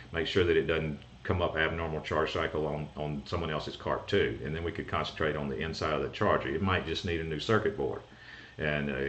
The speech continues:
you know, that would clear that up. But if it works fine on someone else's cart, then you got a battery issue going on most likely with yours.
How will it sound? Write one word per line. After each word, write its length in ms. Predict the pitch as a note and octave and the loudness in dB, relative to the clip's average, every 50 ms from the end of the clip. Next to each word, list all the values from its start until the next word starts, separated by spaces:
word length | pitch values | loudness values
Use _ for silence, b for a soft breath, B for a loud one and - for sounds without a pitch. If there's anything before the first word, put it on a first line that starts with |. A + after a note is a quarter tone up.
| C#2 - | -2 -4
you 60 | - D#2+ | -4 -4
know, 100 | D2 C#2+ | -2 0
that 140 | - - | 0 0
would 100 | B1 - | -2 -4
clear 240 | - - E2 D#2 D2+ | -2 0 2 2 2
that 160 | D2+ D2 C#2+ | 2 0 0
up. 260 | C#2 B1+ A#1+ - - B B B B B B - | 0 -2 -4 -4 -8 B B B B B B 2
But 260 | F2 E2+ E2 - - | 4 4 4 4 2
if 200 | E2 E2+ - F2 | 2 2 4 2
it 160 | D#2+ - - - - - - | 0 0 -2 -12 -20 -18 -10
works 360 | - F2 E2+ G#2 G2+ - - - | -4 4 6 6 6 6 4 0
fine 440 | - - G#2+ A#2+ C#3+ D3+ C3+ G#2 | 2 6 8 8 10 10 8 8
on 100 | F#2+ F#2 | 6 4
someone 300 | F#2 - B2+ A#2 G#2+ G#2 | 2 2 4 4 4 6
else's 280 | G#2 G2+ G2 - - - | 4 4 2 0 -4 -2
cart, 440 | - - D3+ F3 D#4+ - - - - - - - - | 4 6 6 8 8 6 2 2 -4 -12 -14 -10 -4
then 200 | G2 E2+ E2+ F2+ | -2 -2 0 0
you 80 | F2+ | 2
got 180 | F2 F2 E2 D#2 | 4 4 4 4
a 20 | |
battery 460 | D2 D2 G#2+ C#3+ - - - D#2 D2+ D2 | 4 4 4 6 8 6 6 6 4 0
issue 240 | - - D#2+ C#2+ | 0 -2 -2 -2
going 240 | C#2+ D2+ D2 C#2+ C#2+ | 0 0 0 0 0
on 180 | C2+ C#2 C2+ C2+ | -2 -2 -4 -4
most 220 | C2+ B1+ - - | -4 -4 -4 -2
likely 280 | D2+ C2+ C2 C2 - B1 | -2 -2 -2 -2 -4 -6
with 200 | B1 A#1+ A1+ - | -6 -6 -8 -6
yours. 280 | B1 A#1 G#1 - - | -6 -6 -6 -6 -8